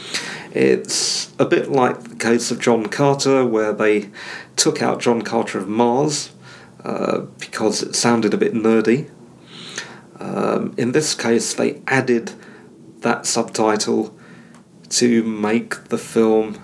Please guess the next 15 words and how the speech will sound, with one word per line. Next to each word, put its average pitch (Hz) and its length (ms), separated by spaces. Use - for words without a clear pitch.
again, 107 560
sound 113 420
less 110 300
nerdy 113 400
and 104 100
more 107 380
art 160 280
house. 98 520
And 151 480
let 175 420
me 160 120
tell 139 260
you, 101 320
uh, - 140
I'm, 143 560